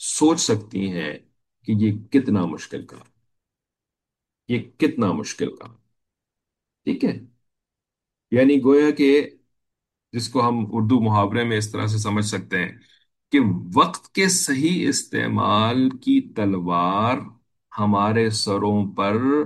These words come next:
हर वक्त लटकी रहती है, हर वक्त लटकी रहती है कि क्या जो है वो सही इस्तेमाल कर रहे हो कि नहीं सही इस्तेमाल कर रहे हो। कोई ऐसा लम्हा नहीं आता कि जिसके अंदर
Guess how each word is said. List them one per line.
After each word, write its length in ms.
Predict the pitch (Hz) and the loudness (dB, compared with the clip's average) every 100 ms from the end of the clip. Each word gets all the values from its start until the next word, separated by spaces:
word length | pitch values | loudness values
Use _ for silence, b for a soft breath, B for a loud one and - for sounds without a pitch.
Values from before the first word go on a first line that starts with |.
| - _ _ _ _ - - | -4 _ _ _ _ -14 -4
हर 220 | 147 - 226 - 85 92 | -2 -2 -4 -6 -8 -2
वक्त 320 | - - - | -2 -2 -6
लटकी 540 | 92 175 - - 143 | -4 -2 -4 0 2
रहती 420 | 107 - - - | 2 0 -4 -8
है, 160 | - - _ _ _ _ _ _ _ _ - | -8 -10 _ _ _ _ _ _ _ _ -10
हर 260 | - 143 117 95 87 | -2 -2 -2 -4 -2
वक्त 240 | 143 165 175 | -2 -2 -4
लटकी 400 | 180 175 175 - | -2 -2 0 0
रहती 380 | - - - - | 2 0 -2 -2
है 120 | - b b - | -4 b b -4
कि 120 | 104 | 2
क्या 220 | 143 139 | 4 4
जो 160 | 131 120 | 4 4
है 80 | 117 | 4
वो 160 | 127 269 - _ | 4 2 -2 _
सही 220 | - 127 131 | -4 4 4
इस्तेमाल 360 | 127 120 120 | 4 -4 -6
कर 160 | 123 139 | -4 -4
रहे 100 | 160 | -2
हो 60 | |
कि 100 | 143 | -2
नहीं 160 | 110 101 | 0 0
सही 200 | - 92 | 0 -2
इस्तेमाल 360 | 87 - - - | -4 -6 -10 -12
कर 120 | - | -12
रहे 140 | - - | -14 -14
हो। 120 | - _ _ _ _ _ _ _ _ - | -18 _ _ _ _ _ _ _ _ 0
कोई 180 | 135 139 | 4 4
ऐसा 200 | 113 123 | 2 0
लम्हा 520 | 107 92 104 107 135 | 2 2 0 -2 -4
नहीं 220 | 127 110 92 | -2 -2 -2
आता 340 | 85 73 73 - _ _ _ _ _ _ | -4 -6 -8 -10 _ _ _ _ _ _
कि 100 | 110 | 0
जिसके 360 | 101 110 - - | 2 0 0 -4
अंदर 460 | - 101 95 110 | -2 0 2 0